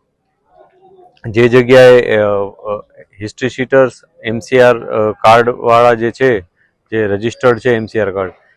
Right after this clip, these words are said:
એ બધાયના અમે, અ, ચેકિંગ કર્યા છે. આ ઉપરાંત એમના ઘરમાં ચેકિંગ કર્યું છે કે, અ, એ કોઈ, અ,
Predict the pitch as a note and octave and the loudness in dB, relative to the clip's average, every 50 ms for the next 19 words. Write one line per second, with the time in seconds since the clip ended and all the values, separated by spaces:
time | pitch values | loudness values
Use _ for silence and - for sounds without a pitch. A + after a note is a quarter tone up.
0 | _ _ - - A#2 A#2 A#2 A#2+ A#2 B2+ B2+ B2 B2 B2 A#2+ A#2+ A#2 A#2+ A#2+ A#2+ | _ _ -8 -6 -4 -4 -2 0 2 2 2 2 0 0 0 -2 -2 -2 -4 -4
1 | A#2+ B2 - - A#2+ A2 G2 - - A2+ G2+ - B2 A#2+ A2 - A#2+ B2 B2 A#2+ | -4 -6 -8 -10 -10 -10 -8 -6 -6 -8 -6 -8 -10 -6 -2 0 2 4 2 2
2 | - C#3 D3 D3 _ _ _ _ _ _ _ _ - A2 A#2+ B2+ B2 - - C3+ | 0 -4 -8 -10 _ _ _ _ _ _ _ _ -2 0 0 0 -2 -2 -4 -4
3 | B2+ A#2+ A#2+ A#2+ B2 A#2 G2 F2 G#2 G#2+ A2+ B2 B2+ B2 - B2 A#2+ - - C3 | -2 -2 -4 -4 -4 -4 -2 -2 -2 -2 0 0 -2 -2 -2 -4 -8 -8 -8 -10
4 | A#2+ G#2+ A#2+ A#2 A#2+ A#2+ A#2 - D3 D3 D3+ - _ _ - A2+ G#2+ G#2+ G#2+ _ | -6 -2 -2 -2 -2 -2 -6 -6 -8 -8 -8 -10 _ _ -6 -6 -6 -8 -12 _
5 | - G#2 G2+ G#2 G2+ G#2 G2 - _ _ _ _ _ _ _ - _ - A#2+ A2+ | -10 -6 -6 -4 -4 -6 -8 -10 _ _ _ _ _ _ _ -20 _ -8 -6 -6
6 | G#2+ G2 _ - B2 B2 A#2+ A#2 A2 A2 G#2+ G2+ | -6 -6 _ -4 -2 -2 0 -2 -2 -4 -4 -6